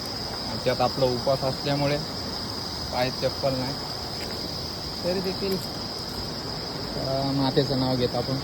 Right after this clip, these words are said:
प्रवास करत आहे. तर अजून दोन किलोमीटरचा प्रवास करायचा आहे, मग आपण पोहोचणार आहोत मातेच्या मंदिराकडे.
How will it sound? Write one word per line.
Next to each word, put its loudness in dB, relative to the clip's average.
प्रवास 0
करत 2
आहे. -2
तर -2
अजून 0
दोन 2
किलोमीटरचा -4
प्रवास -2
करायचा 0
आहे, 0
मग 2
आपण 0
पोहोचणार 0
आहोत 0
मातेच्या 0
मंदिराकडे. 0